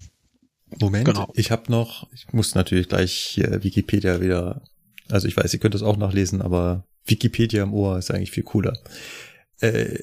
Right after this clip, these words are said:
Speaker 1: ich lese gerade, der wurde, also neunzehnhundertneunzig kam der raus und war gedacht als einen, als ein Zug, wo es nur eine erste Klasse drin gab.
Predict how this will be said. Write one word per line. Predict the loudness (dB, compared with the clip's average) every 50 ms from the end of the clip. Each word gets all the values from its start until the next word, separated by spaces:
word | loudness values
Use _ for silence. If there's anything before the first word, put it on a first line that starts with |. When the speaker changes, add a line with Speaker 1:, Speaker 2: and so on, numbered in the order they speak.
| -8 -4
Speaker 1:
ich | -4 -2 0
lese | 0 0 0
gerade, | -2 0 0 0 0
der | 0 -2 0
wurde, | 0 0 0 2 2 0 0 0 -2 -2 -2
also | -2 0 2
neunzehnhundertneunzig | 2 2 0 0 0 0 0 2 2 2 2 0 0 0 0 -2 -2 -2 -4 -6 -6 -6 -2
kam | 0 0 2 2 2
der | 0 0
raus | 2 2 2 2 2 0 -2 0
und | 0 0 0 0 0 0
war | 0 2 0 0
gedacht | 0 0 0 0 0 0 -2 -10 -4 -2
als | 0 0 0 0 -2 -2
einen, | 0 0 2 2 0 0 0 0 2 2 0 0 0
als | 0 0 0 2 2
ein | 0 2
Zug, | 2 2 0 0 0 0
wo | 0 2
es | 2 2 2
nur | 0 0 2 0 0 -2 -2
eine | -2 -2 0 0
erste | 0 -2 -2 -4 -6
Klasse | -4 -2 -2 0 0 -2
drin | 0 0 -2 0 0
gab. | 0 -2 -2 -4 -8 -20